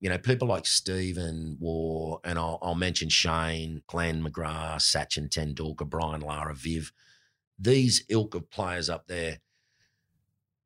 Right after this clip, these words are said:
they have, the whole game's about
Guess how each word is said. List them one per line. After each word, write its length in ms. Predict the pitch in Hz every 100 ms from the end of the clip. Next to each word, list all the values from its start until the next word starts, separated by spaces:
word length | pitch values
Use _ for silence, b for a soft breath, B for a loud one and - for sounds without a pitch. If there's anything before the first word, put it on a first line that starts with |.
| _ _ _
they 400 | 92 120 139 156
have, 580 | 135 110 95 92 78 - _ _ _ _ _ _ _ _ _ _ _ _ _ _ _ _ _ -
the 60 | 104
whole 260 | 147 170
game's 320 | 156 117 107 90
about 300 | 85 85